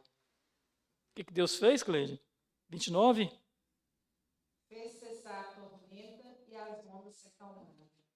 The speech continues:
Speaker 1: Deus resolveu o problema deles. Deus acudiu o clamor daquele povo. Irmãos, talvez eu vou precisar de mais uns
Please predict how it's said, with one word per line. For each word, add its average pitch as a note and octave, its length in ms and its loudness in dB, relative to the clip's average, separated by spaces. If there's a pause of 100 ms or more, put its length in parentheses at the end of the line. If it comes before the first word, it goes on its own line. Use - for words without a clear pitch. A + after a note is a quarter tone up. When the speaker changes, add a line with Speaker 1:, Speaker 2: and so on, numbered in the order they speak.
(400)
Speaker 1:
Deus F#3 300 4
resolveu D#3 560 2 (240)
o - 40 -20
problema D3 400 -4
deles. C3+ 300 -10
Deus F3 300 0
acudiu E3+ 800 2 (760)
o E3+ 80 -20
clamor D#3+ 560 2 (720)
daquele D3 340 -8
povo. - 480 -14 (2000)
Irmãos, F3+ 260 -2
talvez E3+ 240 -2
eu F#3+ 60 2
vou F#3 40 0
precisar F#3+ 220 -2
de F3+ 80 -2
mais F3+ 220 0
uns - 360 -4